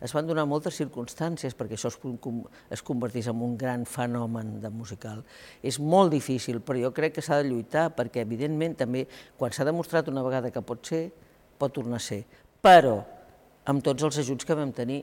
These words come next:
en aquell moment, que no so-, eren només econòmics, sinó que eren, mm, d'alguna manera, ja et dic, T V tres, nosaltres ens vam inventar, els primers que vam vendre per una caixa vam ser nosaltres. Què va passar? Que quan, com que ens venia la caixa,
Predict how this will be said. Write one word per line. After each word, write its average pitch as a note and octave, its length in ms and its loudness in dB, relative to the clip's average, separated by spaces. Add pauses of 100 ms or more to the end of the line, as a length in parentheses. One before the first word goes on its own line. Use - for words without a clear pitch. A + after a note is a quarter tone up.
(160)
en B2+ 140 -2
aquell B2 180 -4
moment, A#2 240 -6
que C3 80 -2
no D#3 240 -2
so-, E3 240 -2
eren B2+ 320 -2
només C3 160 -2
econòmics, C#3+ 560 -4
sinó C3 160 -2
que A#2+ 240 -4
eren, E3 460 0 (800)
mm, A#2+ 500 0
d'alguna B2 400 0
manera, C3 480 0
ja C#3 140 0
et A2 80 -10
dic, A#2 180 -6
T - 80 -4
V A2+ 160 -4
tres, D#3+ 320 -2 (640)
nosaltres D3 400 0
ens F#3 160 0
vam D#3 240 2
inventar, A#2+ 540 -2 (260)
els - 160 -12
primers B2+ 240 -4
que C#3 160 0
vam B2+ 160 -2
vendre C3 240 -2
per A#2+ 160 -6
una B2+ 240 -4
caixa C#3+ 320 -4
vam D#3+ 240 -4
ser B2+ 80 -4
nosaltres. A2+ 600 -8 (500)
Què C#3+ 80 0
va C3 160 2
passar? A2+ 320 -4
Que A#2+ 160 -8
quan, A2 480 -10
com A2+ 160 -10
que A2 80 -10
ens A2 160 -10
venia A#2+ 180 -4
la C#3 140 2
caixa, F#3 460 6